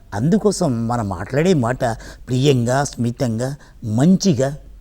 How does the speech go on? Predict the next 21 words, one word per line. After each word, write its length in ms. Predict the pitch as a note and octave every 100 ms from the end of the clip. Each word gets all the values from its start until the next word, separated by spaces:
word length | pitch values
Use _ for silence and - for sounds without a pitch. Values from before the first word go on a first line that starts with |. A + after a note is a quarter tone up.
| - - - - -
సౌమనస్యంతో, 920 | C3 G3+ A3+ F#3+ - C3+ A#2+ E3+ F3 C#3+ - - -
సామరస్య 640 | G2+ C3 G#3 B3 - - D#3+
భావనతో 720 | A2 D#2+ C#3 A3 A#3 G3+ G3+
మనం 260 | E3+ C#3
మాట్లాడినప్పుడు 840 | A2 A#2 F3 D3 C3+ G#2+ F3+ B2+ G#2 - - -
మన 120 | A#2
మాటకి 360 | G#2+ G#2+ D3 B2
విలువ 220 | F#2+ A#2
వస్తుంది. 440 | C#3 - G2 F#2+ - - - - - - - - - - - - - -
తర్వాత 300 | F#3+ B3 A3
ఇంకోటి 380 | A3 F#3+ F#3+ F#3+
ఏంటంటే 720 | G3 F3+ F3+ E3+ D3+ E3 E3+ -
ఇవన్నీ 360 | E3 D3 D3+
మాట్లాడుతూ 560 | F3 C#3 C3+ - B2 C#3+
బాగానే 280 | A2+ A2 A2+
ఉంటుంది. 400 | G2+ G#2+ G2 F#2+ - - - - - - - - - - - - -
మౌనం 440 | B2+ F#3+ A#3 B3
అంగీకారం 480 | G#3+ F3+ G#3+ G#3 F#3
అంటుంటాం, 400 | E3 E3+ D#3 D#3
వింటున్నాం 340 | D3 D3+ E3+ D#3+
చూసారా? 260 | D3+ D#3 F3